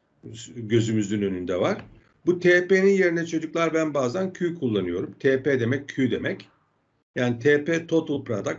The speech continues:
İngilizce veya toplam ürün Türkçe. Bu Q de miktar demek zaten. Hani Q veya T P diye görürseniz şaşırmayın. T P eşittir Q. Tamam mı? T P,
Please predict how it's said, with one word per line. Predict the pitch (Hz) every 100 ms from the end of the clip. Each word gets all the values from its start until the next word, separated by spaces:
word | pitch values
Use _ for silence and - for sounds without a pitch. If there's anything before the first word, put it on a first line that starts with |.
| -
İngilizce | 127 123 120 120
veya | 135 120 127
toplam | 123 117 123 123
ürün | 113 98
Türkçe. | 110 113 - 190 - _ _ _ _ - _ _ _ -
Bu | 156 147 147
Q | 185 147
de | 165
miktar | 156 147 160 151 127
demek | 104 95
zaten. | 101 90 90 208 220 _ _ _ -
Hani | 113 117 117
Q | 180 175
veya | 147 151 160
T | 147 139 143
P | 143
diye | 131 135
görürseniz | 143 143 123 151 151
şaşırmayın. | 135 120 135 123 107 -
T | 127 120
P | 143
eşittir | 127 117 - - 165 -
Q. | 123 - -
Tamam | 113 135 117
mı? | 85 -
T | 113 107 -
P, | 107 139